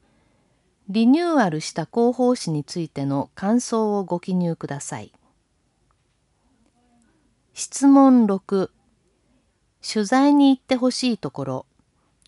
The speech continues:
こんな特集あったらいいな。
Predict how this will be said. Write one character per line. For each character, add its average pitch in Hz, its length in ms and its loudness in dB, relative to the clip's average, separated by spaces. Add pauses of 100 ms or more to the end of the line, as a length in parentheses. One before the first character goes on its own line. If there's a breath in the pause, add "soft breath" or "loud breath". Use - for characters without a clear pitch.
(180)
こ 277 180 0
ん 311 100 2
な 294 140 0
特 - 260 -4
集 240 400 -4
あ 247 80 0
っ 294 80 -4 (120)
た 151 120 -6
ら 135 140 -8
い - 80 -14
い 180 260 -6
な。 123 240 -12